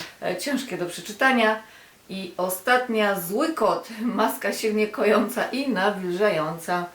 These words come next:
E, także jestem ciekawa rezultatów, jakie będą na mojej skórze.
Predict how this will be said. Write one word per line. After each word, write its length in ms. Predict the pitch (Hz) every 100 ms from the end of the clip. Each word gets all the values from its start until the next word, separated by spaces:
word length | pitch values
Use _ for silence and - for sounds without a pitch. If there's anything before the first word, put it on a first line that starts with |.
| - - - - -
E, 240 | 175 175 175
także 220 | 170 180
jestem 280 | 175 180 170
ciekawa 380 | 214 202 170
rezultatów, 600 | 175 175 170 175 190 175
jakie 200 | 180 175
będą 360 | 175 180 175 175
na 120 | 190
mojej 260 | 202 220 247
skórze. 520 | - 330 262 240 240